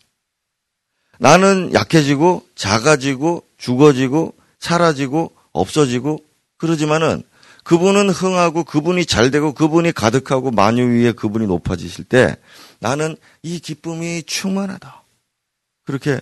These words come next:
말하고 있으니 자, 이게 바로 이 사람이 진정한 하나님의 종이구나.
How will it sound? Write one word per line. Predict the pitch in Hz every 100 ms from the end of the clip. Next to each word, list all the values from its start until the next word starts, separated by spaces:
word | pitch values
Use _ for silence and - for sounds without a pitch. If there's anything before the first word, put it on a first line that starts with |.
| - _ _ _
말하고 | - 87 87
있으니 | 85 - 80 69 - - _ _ _ _ _ _ _ _
자, | -
이게 | 78 95
바로 | 90 82 101 65 _ _ _ _ _ _
이 | 90
사람이 | 92 85 76 90 - _ _ _ _
진정한 | - 73 76 78 80
하나님의 | 90 90 82 80 82 - _ _
종이구나. | - 76 78 80